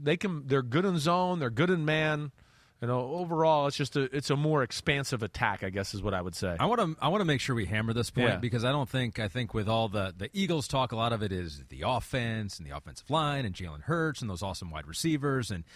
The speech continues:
Speaker 2: Dallas Goedert and the big guys up front, you know, too, getting all those sacks for the Eagles. But y-, you think it's, it's more than just the, the pressure on the quarterback for the Eagles. I, I think in your notes, one where you go, "I love this Eagles defense." And I don't
Speaker 1: Yes.
Speaker 2: think we've talked about how, how much or why you appreciate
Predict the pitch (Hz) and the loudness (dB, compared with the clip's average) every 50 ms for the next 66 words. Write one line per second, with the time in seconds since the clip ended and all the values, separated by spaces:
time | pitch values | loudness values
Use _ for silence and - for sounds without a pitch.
0 | - - - - - 95 87 85 80 - - - 135 135 131 127 127 127 127 - | -20 -20 -10 -4 -4 -2 -2 -2 -4 -8 -6 -2 -2 0 0 0 0 0 -2 -4
1 | - - - - - - - - - - - 175 180 170 151 120 151 156 135 147 | -8 -12 -16 -18 -20 -20 -20 -20 -12 -4 -2 0 2 2 2 2 2 2 2 2
2 | 139 131 101 85 76 - - 120 120 139 170 165 - _ _ _ 165 147 139 143 | 2 2 0 -4 -8 -6 -2 0 2 2 2 -2 -8 _ _ _ -2 0 2 2
3 | 147 143 - - - 143 143 156 160 139 - - - - 104 95 117 110 113 113 | 2 0 0 0 2 2 2 2 0 -4 -8 -14 -18 -16 -10 -8 -8 -4 -2 -2
4 | 117 110 110 101 95 - - 110 104 117 127 - - - 131 131 127 139 135 120 | -2 0 0 -2 -2 -2 -2 0 0 0 -2 -2 -4 -4 -4 -2 0 0 2 2
5 | 139 135 117 - 131 127 123 - - - - - - - _ _ _ 127 156 160 | 2 0 0 0 0 0 0 -2 -6 -16 -20 -20 -20 -20 _ _ _ -10 -6 -2
6 | 151 170 - 214 208 170 165 - - - 151 131 - 127 131 131 135 135 147 143 | -2 0 2 2 0 0 -2 -4 -2 -2 -2 -2 0 0 0 2 2 4 4 4
7 | 143 135 120 127 123 113 101 120 113 - - 123 113 104 98 - 120 110 110 104 | 4 4 2 0 -2 0 -2 -2 -2 -2 0 0 0 0 -2 -4 -6 -4 -4 -4
8 | 95 85 - - _ _ _ _ _ _ _ _ _ - - 135 131 - 143 123 | -4 -6 -12 -18 _ _ _ _ _ _ _ _ _ 0 0 0 2 0 0 -2
9 | 113 107 - - 127 117 104 85 95 87 87 - - 120 98 104 98 127 120 101 | -2 -4 -2 0 0 0 2 2 0 -2 -2 -2 -4 -4 -2 -2 -2 -2 0 0
10 | 110 92 98 110 104 104 113 113 107 156 156 135 139 123 123 120 123 120 117 - | 0 0 -2 -2 -2 -2 -2 -2 -2 -2 0 0 0 0 2 2 2 0 0 0
11 | - 123 113 110 110 110 110 101 104 - - 131 139 123 117 117 120 123 123 120 | -2 -2 0 0 0 0 0 0 -2 0 0 0 0 0 0 0 2 2 2 2
12 | 110 87 98 104 110 95 - - 131 123 117 110 98 90 - 113 110 104 - 98 | 0 -2 -2 -2 -2 -2 -2 -4 -4 -2 -2 -2 -4 -4 -4 -4 -4 -4 -4 -6
13 | 78 71 139 143 202 247 233 135 156 170 139 139 131 120 123 104 - 131 120 110 | -6 -2 0 2 2 2 2 0 0 0 0 0 0 -2 -2 -2 0 -2 -2 -2
14 | - 107 107 101 98 87 110 110 101 - 117 120 120 120 117 117 - 110 98 101 | -2 -2 -2 -2 -2 -2 -2 -2 -2 0 0 0 0 0 -2 -2 -2 -2 -4 -4
15 | 92 104 101 107 110 110 98 101 98 82 - - 110 101 - - 98 98 95 | -2 0 0 2 0 0 -2 -2 -4 -4 -4 -4 -4 -4 -2 -2 -4 -4 -4